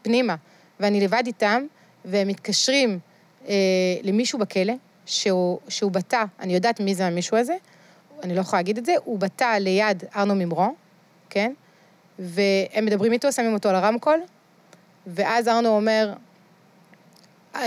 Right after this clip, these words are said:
"היא רוצה לדבר עם ארנו, ארנו יכול לדבר איתה", ואז ארנו אומר, "אה, כן, אני יודע שהיא פה, היא ניסתה לדבר עם הבת זוג שלי", שזה נכון, פניתי אליה, אה, ואמרתי, ישר אמרתי, "ברור, אני פונה לכולם, אני רוצה לספר את הסיפור של כולם."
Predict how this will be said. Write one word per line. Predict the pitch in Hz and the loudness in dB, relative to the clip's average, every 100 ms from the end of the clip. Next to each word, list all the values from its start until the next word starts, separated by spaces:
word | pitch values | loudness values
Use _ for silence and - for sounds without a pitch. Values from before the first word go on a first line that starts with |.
| 220 208 | 2 2
"היא | 170 233 | 2 0
רוצה | 214 285 | 2 2
לדבר | 294 285 | 4 4
עם | 302 254 | 2 2
ארנו, | 233 269 294 | 2 4 4
ארנו | 233 | 4
יכול | 247 247 240 | 2 4 2
לדבר | 208 240 | 4 2
איתה", | 311 302 311 | 2 2 2
ואז | 247 233 | 4 2
ארנו | 226 240 | 2 2
אומר, | 220 202 | 0 -2
"אה, | - 302 294 | 0 0 2
כן, | 302 277 | 2 4
אני | 247 | 4
יודע | 220 208 254 294 | 2 4 2 2
שהיא | 294 254 214 | 2 0 2
פה, | 294 302 | 2 4
היא | 294 233 214 | 2 0 -2
ניסתה | 214 262 | 0 2
לדבר | 262 226 220 | 2 2 4
עם | 233 | 2
הבת | 208 180 165 | 2 0 0
זוג | 262 | 0
שלי", | - 330 359 359 - _ _ _ | 2 2 2 -2 -16 _ _ _
שזה | - 165 | -14 -6
נכון, | 185 160 262 339 330 | -6 -2 -4 -4 -4
פניתי | 196 185 208 277 | -4 -4 -4 -2
אליה, | 302 339 403 _ _ _ - _ _ | 0 0 -2 _ _ _ -20 _ _
אה, | - 180 180 175 175 175 - 190 | -4 0 2 2 0 -2 -6 -12
ואמרתי, | 170 185 190 190 226 | -2 -2 0 -4 -2
ישר | 202 180 240 233 | -2 2 0 0
אמרתי, | 208 196 | -2 -2
"ברור, | 185 233 359 | 0 2 4
אני | 262 | 2
פונה | 233 226 | 0 0
לכולם, | 277 302 381 330 196 - _ _ _ - _ _ - | 0 2 2 2 0 -10 _ _ _ -20 _ _ -4
אני | 202 | -2
רוצה | 196 220 | 2 0
לספר | 220 240 | 0 -4
את | 262 | -4
הסיפור | 254 269 | -6 -4
של | 285 | -4
כולם." | 262 339 330 | 0 2 2